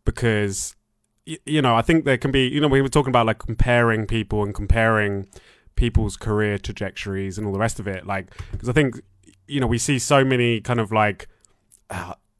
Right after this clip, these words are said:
you know, like, eighteen-year-old producers or artists or musicians, you know, and even in what wider culture at large, like, when you're looking at, you know,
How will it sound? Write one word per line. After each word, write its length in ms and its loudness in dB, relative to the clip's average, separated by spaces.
you 100 -4
know, 80 -4
like, 240 -12
eighteen-year-old 1200 -2
producers 1040 -2
or 180 -4
artists 540 -2
or 80 -4
musicians, 880 -4
you 60 -6
know, 120 -2
and 100 0
even 220 4
in 160 2
what 200 0
wider 360 6
culture 500 0
at 80 -8
large, 480 2
like, 120 -2
when 120 -6
you're 100 -2
looking 300 -2
at, 200 -8
you 80 -6
know, 240 -6